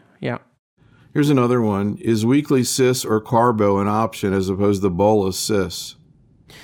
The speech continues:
Speaker 1: This is a very difficult one. My approach to this has been that if a patient is candidate for cisplatin,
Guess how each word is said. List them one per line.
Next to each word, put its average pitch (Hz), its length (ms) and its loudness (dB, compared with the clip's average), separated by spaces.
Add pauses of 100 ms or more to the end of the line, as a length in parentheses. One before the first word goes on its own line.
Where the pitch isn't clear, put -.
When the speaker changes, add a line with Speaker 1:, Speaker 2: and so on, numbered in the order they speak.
(440)
Speaker 1:
This 196 180 -2
is 208 80 2
a 190 80 4
very 175 240 2
difficult 160 420 -2
one. 139 140 2
My 160 140 4
approach 180 480 0
to 156 100 0
this 143 240 0
has 143 320 0
been 123 360 0
that 127 200 -2
if 170 320 -4
a 147 200 0
patient 151 640 -4
is 135 180 -6
candidate 143 680 -2
for 123 220 -6
cisplatin, 117 920 -4